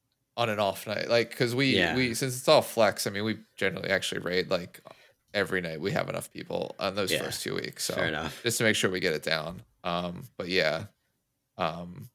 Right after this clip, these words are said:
Speaker 2: Maybe
Speaker 1: yeah,
Speaker 2: we
Speaker 1: no,
Speaker 2: should
Speaker 1: it,
Speaker 2: check.
Speaker 1: it's, it's another great, I mean, I, not a great, but it's another just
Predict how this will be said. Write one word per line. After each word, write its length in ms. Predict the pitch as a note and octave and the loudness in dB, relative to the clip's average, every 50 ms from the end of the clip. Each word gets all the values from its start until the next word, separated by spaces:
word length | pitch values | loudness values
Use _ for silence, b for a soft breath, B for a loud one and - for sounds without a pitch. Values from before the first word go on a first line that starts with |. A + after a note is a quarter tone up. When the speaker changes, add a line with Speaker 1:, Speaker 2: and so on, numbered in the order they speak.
| _ _ _ _ _ b b b b b b b b _ _ _ _ | _ _ _ _ _ b b b b b b b b _ _ _ _
Speaker 2:
Maybe 120 | B2 B2+ | 6 8
Speaker 1:
yeah, 60 | D3 | 8
Speaker 2:
we 40 | D3+ | 10
Speaker 1:
no, 140 | D3 C#3 A#2+ | 10 10 10
Speaker 2:
should 80 | A#2 A#2+ | 12 10
Speaker 1:
it, 80 | A#2 - | 10 8
Speaker 2:
check. 80 | - | 8
Speaker 1:
it's, 260 | - A#2+ - - - - _ _ _ _ _ _ | 4 2 2 0 -2 -6 _ _ _ _ _ _
it's 120 | - C3 | 2 4
another 320 | D3+ C#3+ D3 D#3 D3+ D3 C#3 | 4 8 8 10 10 10 8
great, 420 | A2+ B2 B2 A#2+ A#2+ A#2+ A2 - - _ _ _ - | 8 8 8 10 10 8 6 4 -4 _ _ _ -2
I 40 | |
mean, 120 | C3 C#3 C3 | 0 2 4
I, 220 | F#2 F#2+ B2 G2 - - | 6 6 6 4 4 2
not 160 | C3 C3+ A#2 | 2 2 2
a 20 | |
great, 340 | G#2 - - G2+ G2 F#2+ E2+ | 2 2 2 4 4 4 2
but 100 | - A2 | 0 0
it's 120 | G#2+ - - | 0 0 0
another 200 | C3+ B2 A#2 G#2 | 0 2 0 0
just 360 | - - - G#2+ G#2 - | -2 -4 -4 -4 -4 -6